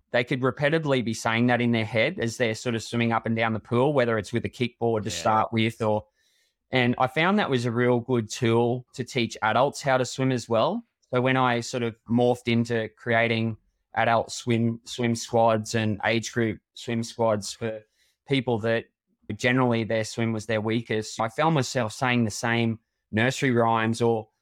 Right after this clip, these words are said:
Speaker 1: writing it on the whiteboard for them to sort of continually keep checking and challenging themselves with. So, and I got really good leverage out of that with the kids, most definitely, and certainly got them in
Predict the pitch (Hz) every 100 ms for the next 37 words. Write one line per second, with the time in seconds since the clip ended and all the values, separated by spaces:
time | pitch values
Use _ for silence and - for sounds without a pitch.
0 | - 120 135 139 127 120 117 104 107 127
1 | - 113 104 107 117 - _ _ _ 127
2 | 131 127 123 117 - 131 120 107 _ 120
3 | 117 - 123 131 120 110 107 113 _ _
4 | - 135 117 _ - - 117 123 113 107
5 | 117 110 123 131 131 131 123 131 135 123
6 | 156 233 - - 120 123 120 - 131 -
7 | 127 160 - 143 139 127 131 123 101 -
8 | 107 120 120 127 117 120 113 107 110 110
9 | 107 104 - 120 113 113 107 - 117 117
10 | 123 110 110 110 107 107 - 127 - 120
11 | 101 110 - 110 113 110 104 -